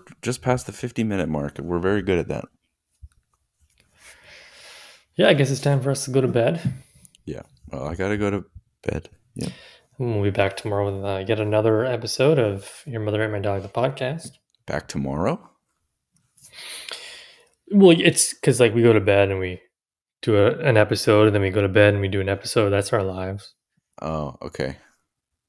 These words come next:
Speaker 1: And we just ignore the fact that it's, like, you know, every week or sometimes,
Speaker 2: We
Speaker 1: in this
Speaker 2: don't
Speaker 1: case, every three weeks.
Speaker 2: We don't have, a-, all we are to these people are robots who put out content.
Speaker 1: Right. Little do they know that we've re-,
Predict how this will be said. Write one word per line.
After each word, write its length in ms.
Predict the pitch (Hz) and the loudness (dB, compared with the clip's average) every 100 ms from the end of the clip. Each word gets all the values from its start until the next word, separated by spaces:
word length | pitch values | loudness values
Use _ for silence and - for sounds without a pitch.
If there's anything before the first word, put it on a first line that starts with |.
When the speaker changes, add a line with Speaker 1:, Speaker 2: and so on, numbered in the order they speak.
| _ _ - | _ _ -8
Speaker 1:
And 100 | 76 | -6
we 60 | 71 | -4
just 180 | 71 | -6
ignore 260 | 78 78 73 | -2 0 0
the 80 | 67 | 0
fact 280 | - 65 - | -2 -2 -4
that 140 | 65 | -6
it's, 200 | 67 - | -6 -8
like, 200 | 64 - | -8 -6
you 100 | 65 | -8
know, 180 | 65 55 - - _ _ - _ | -6 -8 -12 -20 _ _ -20 _
every 260 | - - 64 - | -6 -4 -4 -4
week 320 | 82 - - - | -4 -6 -16 -16
or 60 | - | -12
sometimes, 420 | - - - 156 | -8 -8 -2 0
Speaker 2:
We 80 | 123 | 4
Speaker 1:
in 60 | |
this 100 | 127 | 4
Speaker 2:
don't 80 | 147 | 2
Speaker 1:
case, 200 | - - | -2 -6
every 180 | - - | -8 -10
three 260 | - - - | -12 -12 -12
weeks. 260 | - - - - _ _ _ | -12 -14 -20 -20 _ _ _
Speaker 2:
We 200 | 180 139 143 | -2 2 4
don't 140 | 147 | 4
have, 680 | 117 113 113 113 104 - - _ _ _ _ _ _ _ - - | 2 0 2 0 -2 -12 -20 _ _ _ _ _ _ _ -18 -4
a-, 40 | 147 | -4
all 260 | - 127 | 4 6
we 100 | 123 | 8
are 120 | 117 113 | 8 6
to 40 | |
these 140 | 107 101 | 2 0
people 260 | 123 107 | -2 0
are 160 | 101 95 | 0 0
robots 640 | - - 104 98 95 92 | -4 -2 0 2 2 0
who 40 | - | -4
put 180 | - 101 | -2 -2
out 180 | 101 - | -2 -2
content. 680 | 110 104 - 120 135 - _ _ _ | -2 -2 -4 -6 -8 -14 _ _ _
Speaker 1:
Right. 260 | - 57 50 _ _ _ _ _ _ _ _ _ - - _ _ - | -14 -14 -14 _ _ _ _ _ _ _ _ _ -20 -20 _ _ -2
Little 240 | 101 123 | 2 4
do 80 | 87 | 2
they 160 | 80 85 | 2 0
know 180 | 76 | -2
that 140 | 67 65 | -6 -6
we've 220 | 76 73 | -6 -6
re-, 120 | 67 | -10